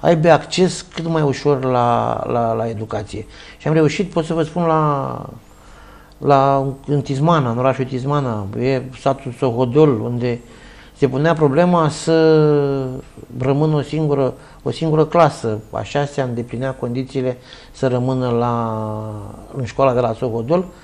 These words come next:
ceilalți trebuiau aduși la Pocruia sau la, la Tizmana, dar am reușit, datorită flexibilității, să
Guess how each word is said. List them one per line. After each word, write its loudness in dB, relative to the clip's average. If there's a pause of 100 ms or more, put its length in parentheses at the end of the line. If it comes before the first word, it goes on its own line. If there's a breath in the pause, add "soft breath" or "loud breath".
(360 loud breath)
ceilalți 4
trebuiau 2
aduși 2
la 4
Pocruia 0
sau -2
la, -2
la -4
Tizmana, 0 (360 loud breath)
dar 4
am 4
reușit, 2 (960)
datorită 2
flexibilității, -2 (360 loud breath)
să 4